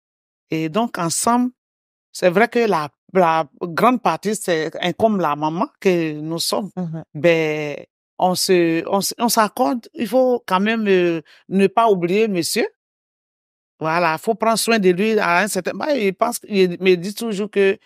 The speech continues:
Speaker 1: la femme a, a une lourde responsabilité.
Speaker 2: Oui.
Speaker 1: Parce que prendre soin de soi,
Speaker 2: Mhm.
Speaker 1: de monsieur, des enfants.
Speaker 2: Des enfants, ouais.
Speaker 1: Et donc, faut savoir concilier tout ça
Speaker 2: Ouais.
Speaker 1: pour que le foyer tienne.
Speaker 2: Mhm.
Speaker 1: Ben,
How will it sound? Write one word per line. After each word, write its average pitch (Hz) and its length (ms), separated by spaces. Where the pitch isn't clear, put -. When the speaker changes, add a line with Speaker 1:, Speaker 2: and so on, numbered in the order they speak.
Speaker 1:
la 180 140
femme 226 360
a, 156 360
a 190 160
une 220 240
lourde 247 260
responsabilité. 175 1000
Speaker 2:
Oui. 165 160
Speaker 1:
Parce 170 200
que 233 120
prendre 226 320
soin 214 180
de 170 140
soi, 190 280
Speaker 2:
Mhm. 156 200
Speaker 1:
de 165 160
monsieur, 175 500
des 175 300
enfants. 190 280
Speaker 2:
Des 185 60
enfants, 180 380
ouais. 165 120
Speaker 1:
Et 170 60
donc, 233 280
faut 247 100
savoir 190 440
concilier 190 480
tout 285 220
ça - 340
Speaker 2:
Ouais. 165 120
Speaker 1:
pour 170 120
que - 100
le 180 140
foyer 165 320
tienne. 156 380
Speaker 2:
Mhm. 170 120
Speaker 1:
Ben, 151 480